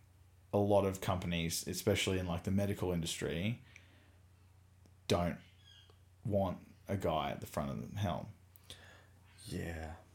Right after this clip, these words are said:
Speaker 2: That's, that's in a lot of industries and a lot of positions at the moment.
Speaker 1: Yeah, it's, they, they, they're very specific on what they want.
Speaker 2: Yeah.
Speaker 1: Um, you know, like, I have,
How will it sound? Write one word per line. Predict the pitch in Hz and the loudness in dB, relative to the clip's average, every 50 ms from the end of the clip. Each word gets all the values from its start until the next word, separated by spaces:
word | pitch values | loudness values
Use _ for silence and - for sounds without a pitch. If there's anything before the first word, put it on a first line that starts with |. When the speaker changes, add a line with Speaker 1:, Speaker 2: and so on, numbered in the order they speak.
| - - - - - - - - - | -20 -20 -20 -20 -20 -20 -20 -12 0
Speaker 2:
That's, | - 95 95 - - - | 0 2 2 2 -2 -2
that's | - 92 87 - | -2 -2 0 0
in | 82 | 0
a | 85 | 0
lot | 85 82 85 87 | 2 2 2 2
of | 87 90 | 4 2
industries | 87 85 82 - - 90 85 82 82 | 2 0 0 2 4 4 4 4 2
and | 85 | 0
a | 82 | 0
lot | 82 87 98 | 0 2 2
of | 95 | 2
positions | 85 87 82 82 - - 87 - | 0 0 -2 -4 -4 -6 -6 -4
at | 87 | -4
the | 87 92 | -2 0
moment. | 87 90 90 92 - - - - | 2 2 2 2 -2 -4 -2 2
Speaker 1:
Yeah, | 113 110 110 107 104 98 95 92 92 - - | 6 6 8 8 6 4 2 -2 -4 -2 -2
it's, | 110 104 - - | -2 0 0 -2
they, | 120 120 120 123 120 113 | 2 6 8 8 10 10
they, | 123 120 123 | 10 8 10
they're | 117 123 117 | 10 8 8
very | 113 123 123 123 120 | 10 10 10 10 10
specific | 120 - 110 - - 123 95 104 101 107 | 8 4 2 4 4 6 6 6 4 4
on | 98 | 4
what | 92 87 87 | 4 4 2
they | 87 85 85 | 2 2 2
want. | 85 78 80 76 64 58 - - - - - | 2 0 0 0 0 -2 -4 -6 -10 -8 -6
Speaker 2:
Yeah. | - 78 - - - - | -6 -6 -6 -8 -4 0
Speaker 1:
Um, | 98 95 90 90 90 85 85 85 82 85 92 - - - - - | 2 2 4 4 2 2 2 0 0 0 -2 -4 -10 -14 -4 -2
you | 107 | 0
know, | 95 87 87 90 | 0 2 2 2
like, | 90 90 - - | 2 0 2 4
I | - 98 98 95 98 95 | 4 6 6 6 4 4
have, | 98 101 101 90 87 90 87 85 87 87 - - - - - | 2 4 4 4 4 4 2 0 -4 -6 -8 -8 -8 -10 -10